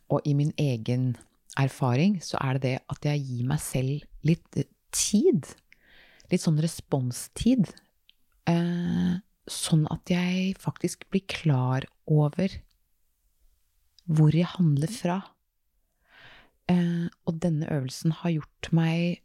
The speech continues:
mye mer bevisst på det. Så når jeg går rundt i verden og øver meg på å være meg, så gir jeg meg litt tid til å,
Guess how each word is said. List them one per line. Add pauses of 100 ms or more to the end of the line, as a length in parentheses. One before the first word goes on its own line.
mye
mer
bevisst
på
det. (1200)
Så
når
jeg
går
rundt
i
verden
og
øver
meg
på
å
være
meg, (360)
så
gir
jeg
meg
litt
tid (2000)
til (160)
å,